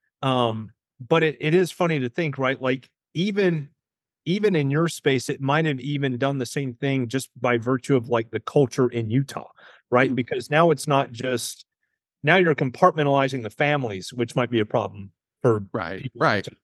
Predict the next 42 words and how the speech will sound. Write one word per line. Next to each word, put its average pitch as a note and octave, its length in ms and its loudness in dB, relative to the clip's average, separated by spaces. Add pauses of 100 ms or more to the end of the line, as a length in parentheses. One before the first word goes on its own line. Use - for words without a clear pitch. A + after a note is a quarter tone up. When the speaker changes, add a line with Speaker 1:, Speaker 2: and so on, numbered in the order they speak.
(140)
Speaker 1:
right? A2+ 200 0
Like, G#2+ 120 -6
"Hey, D#3 120 2
what B2+ 140 0
are - 20 2
you B2 80 0
doing? B2+ 160 0
Why, A#2 180 -2 (180)
you B2 100 -8
know," A2+ 160 -4 (100)
for, F3 180 2
for E3+ 120 0
people E3+ 220 0
that C#3 60 2
don't A2 160 -4
know A2+ 160 2
you, F2+ 200 -10 (120)
right? G2+ 260 -6 (440)
Speaker 2:
Yeah. - 80 -4
Speaker 1:
Whereas, E3+ 360 4
like, D3+ 240 0
in D3 80 0
our D#3+ 240 0
space, C#3 400 -2
it C#3+ 80 -8
was C#3 280 -4
like, C3 440 0 (600)
it, D3 220 -10 (400)
for, D3+ 260 -4 (160)
I C#3 80 2
think F3+ 200 -4
the C#3+ 60 -4
problem E3+ 340 0
for B2+ 180 -4
us D#3+ 240 0
was C#3+ 180 -2
the A#2+ 140 -6 (100)
culture D#3+ 460 2
is B2 180 2
an A#2+ 160 4
affluent B2+ 500 -2
culture, A#2 380 -4